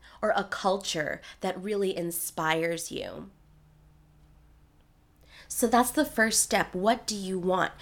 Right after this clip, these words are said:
You gotta get really familiar with what you want. And it's okay if you're not clear right now,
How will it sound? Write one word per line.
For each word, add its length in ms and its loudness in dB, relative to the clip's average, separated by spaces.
You 160 2
gotta 420 6
get 300 0
really 420 -2
familiar 680 0
with 200 -2
what 240 -2
you 140 -6
want. 340 -6
And 120 8
it's 200 0
okay 460 4
if 280 -2
you're 100 0
not 320 0
clear 380 0
right 320 4
now, 540 -2